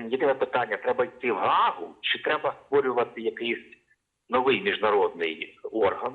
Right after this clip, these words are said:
трибунал, знову ж таки, напрацювати законодавство. Оце, може, шлях довший, щось на кшталт цих заморожених активів, але, я думаю, все-таки коротше.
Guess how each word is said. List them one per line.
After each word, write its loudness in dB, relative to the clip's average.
трибунал, 0
знову 4
ж -8
таки, -2
напрацювати -2
законодавство. 0
Оце, 2
може, 4
шлях -2
довший, 0
щось 0
на -2
кшталт -2
цих -6
заморожених 0
активів, 4
але, 6
я 6
думаю, 0
все-таки -12
коротше. 2